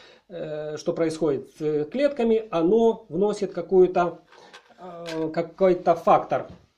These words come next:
из внешней среды, и в дальнейшем все культуры должны проверяться. Здесь обратите внимание, что произошло. Вот тут тоже относительно посева жидких культур, э, значит, я там показывал в одном видео, что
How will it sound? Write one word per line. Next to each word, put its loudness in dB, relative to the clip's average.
из -6
внешней 2
среды, -4
и -2
в -4
дальнейшем -2
все -4
культуры -8
должны -2
проверяться. -4
Здесь 2
обратите -2
внимание, 2
что -4
произошло. 0
Вот -6
тут -4
тоже 2
относительно -2
посева 0
жидких -4
культур, -8
э, -4
значит, 0
я 2
там 2
показывал 4
в 4
одном 6
видео, 2
что 4